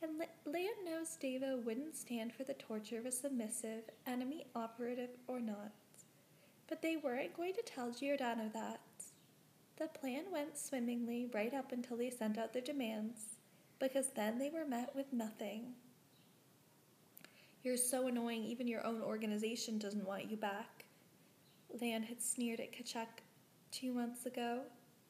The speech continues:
He's not laughing now. It's downright baffling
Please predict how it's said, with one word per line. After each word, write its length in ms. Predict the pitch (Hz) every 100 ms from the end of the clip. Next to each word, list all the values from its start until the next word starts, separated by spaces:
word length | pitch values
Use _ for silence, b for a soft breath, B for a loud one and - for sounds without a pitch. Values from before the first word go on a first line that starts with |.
| - 277
He's 200 | 269 226
not 300 | 214 220 226
laughing 420 | 202 214 233 233
now. 460 | 214 214 208 214 - - - - - - - - - - - - - - - - - - -
It's 220 | 320 -
downright 540 | - 254 277 381 440 -
baffling 640 | 226 233 - 226 214 233